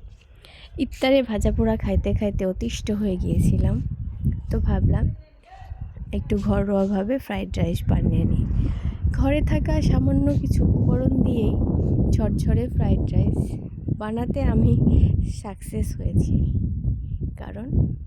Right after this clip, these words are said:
এই ফ্রাইড রাইসটা প্রফেশনালভাবে আমি প্রথমবার চেষ্টা করেছি। এর আগে বহুতবার বানিয়েছি, কিন্তু এতটা পারফেক্ট হয়নি।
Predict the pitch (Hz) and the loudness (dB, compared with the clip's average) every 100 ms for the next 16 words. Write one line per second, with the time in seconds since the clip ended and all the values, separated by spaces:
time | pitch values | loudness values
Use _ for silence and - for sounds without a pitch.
0 | - - 208 196 - 185 196 208 220 - | -12 -8 -6 -4 -4 -6 -6 -8 -8 -6
1 | 262 - 190 208 208 208 202 202 202 202 | -4 -4 -6 -8 -10 -8 -6 -6 -6 -6
2 | 202 202 233 262 - - - - 208 - | -6 -6 -6 -8 -14 -16 -16 -10 -8 -4
3 | 95 90 90 - - - - - - - | -4 -4 -4 -4 -2 0 0 2 2 2
4 | - - - - - - - - - - | 0 -2 -2 -2 0 0 -2 -6 -4 0
5 | 185 190 208 208 196 196 240 233 254 226 | 0 0 0 -4 -4 -4 -4 -4 -4 -4
6 | 214 196 196 196 - 226 - - 202 196 | -4 -4 -6 -8 -10 -10 -10 -10 -10 -8
7 | 208 - - 233 277 - - 208 - 202 | -8 -8 -8 -6 -4 -4 -4 -6 -6 -8
8 | - - 185 180 185 | -10 -12 -10 -8 -6